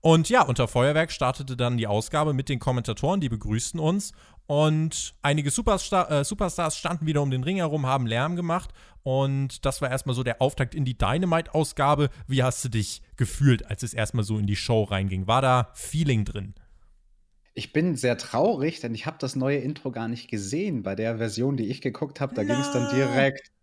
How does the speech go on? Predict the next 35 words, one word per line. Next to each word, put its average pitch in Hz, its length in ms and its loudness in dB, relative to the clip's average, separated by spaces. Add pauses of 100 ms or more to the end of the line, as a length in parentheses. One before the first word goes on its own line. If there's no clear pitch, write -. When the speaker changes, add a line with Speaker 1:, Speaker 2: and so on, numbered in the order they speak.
(240)
Speaker 2:
doch, 170 260 0
da 135 120 0
ging's 135 240 -2
direkt 131 260 -2
mit 123 100 -8
dem 117 80 -8
ersten 120 320 -4
Segment 127 500 -4
los. 98 400 -4 (280)
Also 110 200 0
muss 104 140 -2
ich 117 80 -2
das 101 160 -6
nachholen. 127 320 0
Also 87 160 -4
natürlich, 85 340 -2
wenn 85 120 -4
der 82 100 -4
Sammy 95 300 -2
Guevara 101 500 0
es - 140 -6
da 95 160 -2
mit 95 120 -6
seinem 92 220 -4
coolen 95 460 -4 (340)
Stunt 101 340 0
geschafft - 440 -6
hat, 135 320 -4
ein 98 280 0
Moment 117 440 2
für - 180 0
die 131 320 2
Ewigkeit, 98 600 -4
mal 101 80 -2
mindestens. 110 680 -6